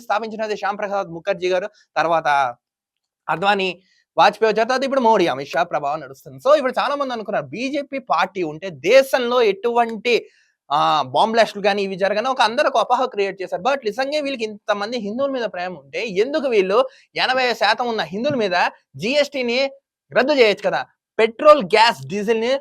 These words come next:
డీజిల్ మీద తీసుకురావచ్చు కదా, ఎందుకు తీసుకురావట్లేదు? లేదా హిందూ ఓటర్లు చూపించి ముస్లిమ్స్ని టార్గెట్ చేస్తున్నారా, ముస్లిమ్స్ని చూపించి హిందూ ఓట్లు టార్గెట్ చేస్తున్నారా, ఏమైనా మతపరంగా ఏమైనా, ఆ,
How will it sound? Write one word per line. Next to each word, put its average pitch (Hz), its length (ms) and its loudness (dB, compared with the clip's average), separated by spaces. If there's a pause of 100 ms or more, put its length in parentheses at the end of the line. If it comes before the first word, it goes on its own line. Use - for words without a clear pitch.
(200)
డీజిల్ 247 300 0
మీద 196 140 -2
తీసుకురావచ్చు 175 420 -8
కదా, 226 100 -4 (140)
ఎందుకు 339 220 4
తీసుకురావట్లేదు? 135 560 -4 (1300)
లేదా 285 300 12 (160)
హిందూ 311 300 6
ఓటర్లు 277 240 6
చూపించి 247 340 -2
ముస్లిమ్స్ని 240 440 -2
టార్గెట్ 196 280 2
చేస్తున్నారా, 180 440 -2
ముస్లిమ్స్ని 254 440 -2
చూపించి 214 260 -4 (100)
హిందూ 233 180 -2 (100)
ఓట్లు 202 240 -4
టార్గెట్ 170 260 -6
చేస్తున్నారా, 294 340 2
ఏమైనా 311 160 6 (640)
మతపరంగా 277 580 8
ఏమైనా, 220 240 4 (920)
ఆ, 147 80 -2